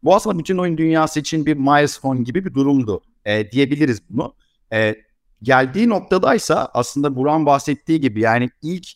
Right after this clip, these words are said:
mobil oyun, e, oyun dünyasındaki yatırımların, e, bütün entertainment endüstrisinin önüne geçtiği yıl iki bin on yedi yılıydı. Yani bundan dört sene öncesiydi. E,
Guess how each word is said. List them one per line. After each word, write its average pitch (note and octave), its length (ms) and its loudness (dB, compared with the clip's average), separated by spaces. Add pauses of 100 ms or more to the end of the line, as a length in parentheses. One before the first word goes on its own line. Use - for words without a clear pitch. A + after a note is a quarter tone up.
mobil C#3 320 -2
oyun, C#3+ 360 0
e, A2 240 2 (120)
oyun D#3 340 0
dünyasındaki B2+ 760 0
yatırımların, B2+ 720 0 (260)
e, G2+ 300 0
bütün F3 220 -2
entertainment D3 760 0 (140)
endüstrisinin A#2+ 840 -2
önüne B2+ 280 0
geçtiği B2 420 -2
yıl G3 180 0
iki C#3+ 220 -10
bin F#3 60 -2
on D#3+ 160 0
yedi B2+ 320 0
yılıydı. F2+ 340 -12
Yani A#2 220 4
bundan C3+ 340 0 (300)
dört D#3 180 2
sene C#3+ 220 0
öncesiydi. B2+ 680 -2 (380)
E, G#2+ 220 0